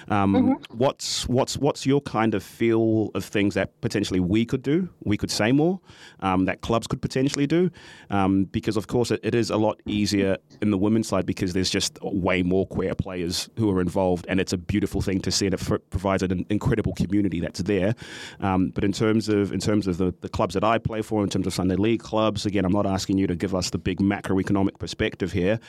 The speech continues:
Speaker 1: but just little small things that we could potentially do. Um, I wear a rainbow armband for all of my football games 'cause I'm lucky enough to be the captain of North Perth.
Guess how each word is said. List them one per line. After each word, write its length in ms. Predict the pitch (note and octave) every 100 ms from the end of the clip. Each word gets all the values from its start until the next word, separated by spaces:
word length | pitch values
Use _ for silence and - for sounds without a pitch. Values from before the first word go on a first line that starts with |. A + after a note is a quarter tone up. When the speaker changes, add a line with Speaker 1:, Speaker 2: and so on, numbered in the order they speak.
| - - -
Speaker 1:
but 100 | -
just 400 | - B2+ - -
little 240 | A2+ A2 G#2
small 220 | - G#2 G2+
things 260 | G#2 G2
that 140 | F#2 F2
we 100 | G2
could 140 | F#2+
potentially 460 | F#2+ F#2+ F#2 F#2 F2+
do. 340 | F#2 F#2 F#2 - - -
Um, 240 | F#2 F#2 -
I 160 | G#2+
wear 220 | G#2+ G2+
a 20 | G2
rainbow 300 | G2 G2 F#2+
armband 420 | G2 F#2+ G2 G2
for 180 | - F#2+
all 80 |
of 80 | F#2
my 160 | F#2 G2+
football 300 | - G#2+ G#2+
games 300 | G#2+ G#2+ A2
'cause 160 | F#2+
I'm 200 | F2 E2+ - -
lucky 240 | G2 -
enough 160 | G2 F2+
to 80 |
be 60 | F2+
the 60 | F2
captain 280 | G#2+ F#2+
of 80 | F#2
North 200 | F#2+ F2
Perth. 320 | - B2+ C3+